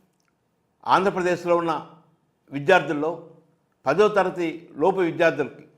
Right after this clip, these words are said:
దాదాపు సగం మందికి తెలుగు భాషలో రాయటం కానీ, తెలుగు భాషని చదవటం కానీ రాని పరిస్థితిలో ఉన్నారు. అమెరికా లాంటి ఒక అగ్రరాజ్యంలో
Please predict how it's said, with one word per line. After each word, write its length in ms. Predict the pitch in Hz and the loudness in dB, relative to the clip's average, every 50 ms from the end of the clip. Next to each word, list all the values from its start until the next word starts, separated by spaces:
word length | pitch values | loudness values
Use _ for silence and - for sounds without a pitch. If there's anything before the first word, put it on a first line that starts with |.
| _ _ _ _ _ _ _ _ _ _ _ _ _ | _ _ _ _ _ _ _ _ _ _ _ _ _
దాదాపు 380 | - 135 165 196 214 214 - - | 0 2 4 6 4 4 4 2
సగం 260 | 175 165 170 190 190 | 0 0 2 2 0
మందికి 560 | 190 202 208 208 208 196 175 143 131 - - _ _ _ _ _ _ _ - | 0 -2 -2 -4 -6 -6 -8 -8 -10 -12 -18 _ _ _ _ _ _ _ 0
తెలుగు 220 | 160 185 202 196 | 2 2 2 4
భాషలో 640 | 180 185 175 170 180 175 170 160 147 - - - - _ _ _ _ 123 | 4 2 2 2 0 0 0 0 0 -4 -8 -14 -20 _ _ _ _ 2
రాయటం 420 | 123 127 151 175 160 180 175 175 | 4 6 6 6 4 0 -2 -2
కానీ, 240 | 175 180 180 190 180 - - _ _ _ _ _ _ _ _ _ _ - | -2 -2 -2 -6 -10 -16 -20 _ _ _ _ _ _ _ _ _ _ 2
తెలుగు 220 | 156 170 180 180 | 2 4 4 4
భాషని 460 | 170 175 170 - - 165 156 151 143 | 4 2 2 2 -2 -6 -6 -6 -8
చదవటం 520 | 139 143 - 151 156 180 196 180 190 180 175 | -10 -4 -4 -2 0 0 -2 -2 -4 -2 -2
కానీ 380 | 175 170 165 160 151 160 - - - - _ _ _ _ _ _ _ _ _ _ _ _ _ _ _ _ _ - | -2 -2 -2 -4 -6 -8 -12 -20 -20 -20 _ _ _ _ _ _ _ _ _ _ _ _ _ _ _ _ _ -6
రాని 260 | 117 131 147 165 170 | 0 2 2 2 2
పరిస్థితిలో 640 | 143 156 139 135 - - 151 143 135 123 117 - - - - | -2 -4 -6 -8 -10 -8 -4 -4 -4 -4 -4 -8 -14 -20 -16
ఉన్నారు. 300 | - 117 117 120 113 113 - _ _ _ _ _ _ _ _ _ _ _ _ _ _ _ _ _ _ _ _ _ _ _ _ - | -14 -12 -10 -10 -10 -12 -16 _ _ _ _ _ _ _ _ _ _ _ _ _ _ _ _ _ _ _ _ _ _ _ _ -4
అమెరికా 340 | - 131 170 180 - 180 175 | -2 0 2 2 4 6 6
లాంటి 560 | 170 170 170 147 156 156 143 - - - - _ _ _ _ _ - | 6 6 4 2 -2 -6 -6 -8 -12 -18 -20 _ _ _ _ _ -14
ఒక 140 | 135 135 | 0 2
అగ్రరాజ్యంలో 800 | 156 143 143 175 185 180 170 175 170 147 165 165 156 131 107 98 | 2 4 4 4 4 6 6 6 6 4 0 -4 -4 -6 -8 -12